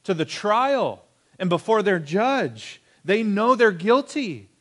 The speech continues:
They know their sentence. And they're, they're a little bit nervous here that Jesus has rushed the order, that he's gonna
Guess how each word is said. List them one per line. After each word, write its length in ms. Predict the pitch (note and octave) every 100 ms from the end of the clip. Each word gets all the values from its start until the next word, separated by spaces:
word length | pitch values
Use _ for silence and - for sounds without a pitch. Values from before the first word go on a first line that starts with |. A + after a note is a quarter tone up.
| _ _ _
They 160 | G3 G#3+
know 260 | F#3+ A#3
their 160 | B3 G3
sentence. 880 | - A#3 B3+ A#3 G#3+ D#3+ - - - _ _ _ _ _ -
And 160 | F#3
they're, 320 | F#3 A#3 C4 -
they're 280 | D#3 G3+ C4+
a 40 |
little 300 | B3 A3 B3+
bit 180 | A3+ F#3
nervous 500 | F3+ G3 B3+ D4 -
here 220 | G3 D#3+
that 180 | E3 E3
Jesus 420 | C#3+ G#3 B3 B3+
has 160 | G3 C#3+
rushed 320 | E3 G3 -
the 120 | G3
order, 420 | F#3 A3+ C4 C#3+ - _ _ _ _ _ _ _ -
that 140 | E3
he's 160 | G3 G3+
gonna 260 | A#3 F#3+